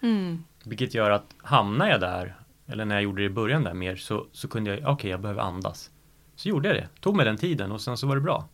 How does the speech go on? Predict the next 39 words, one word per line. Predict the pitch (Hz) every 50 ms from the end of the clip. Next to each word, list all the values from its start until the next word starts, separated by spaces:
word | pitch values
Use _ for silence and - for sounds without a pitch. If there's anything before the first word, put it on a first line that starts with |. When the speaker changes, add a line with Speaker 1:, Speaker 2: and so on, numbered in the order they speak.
| _ _ _ _ _ -
Speaker 1:
Mm. | - 220 214 190 180 175
Speaker 2:
Satte | 156 165 147 151 -
mig | 131 123
i |
bilen | 117 135 143 147 135 123 113
när | 113 117 131
jag | 120 117
hade | 120 113
varit | 117 117 117 117
inne | 113 107
hos | 107 104
en | 110 104
kund | - 117 107 104 101 101
eller | 101 98
någonting, | 98 92 92 101 113
så | 120
satt | 120 - 120 -
jag, | - - -
tyck, | - 285 - - - -
och | 135 127
så | 139 143 -
andades | - 131 104 98 - 147 147 -
jag | 123
en | 117
stund. | - - 104 95 98 - - -
Och | - - - - - - 117
då | 131
kände | 135 - - - 175 151 131 120 135 147
jag | 175 151 120
liksom | 110 - - 123
hur, | 117 143 156
det | 139 123
var | 151 151
som | - 147
att | 120 - -
allt | 131 123 117 - -
föll | - - 123 113
på | - -
plats. | - - - - - - - - -